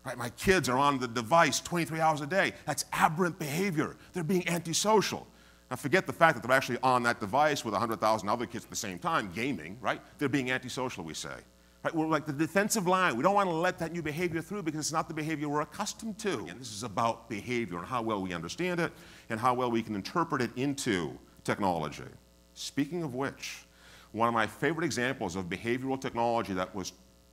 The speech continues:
tremendously in-, in-, invasive, intrusive, uh, that revealed our privacy in ways that we never thought it would be revealed or wanted to be revealed.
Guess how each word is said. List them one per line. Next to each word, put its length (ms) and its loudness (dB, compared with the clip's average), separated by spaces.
tremendously 880 2
in-, 200 -6
in-, 180 -6
invasive, 680 0
intrusive, 800 2
uh, 600 6
that 260 6
revealed 400 4
our 100 12
privacy 580 2
in 120 -2
ways 260 2
that 100 0
we 140 0
never 260 2
thought 440 6
it 100 0
would 140 0
be 80 4
revealed 340 2
or 80 6
wanted 320 4
to 60 -4
be 100 -2
revealed. 480 2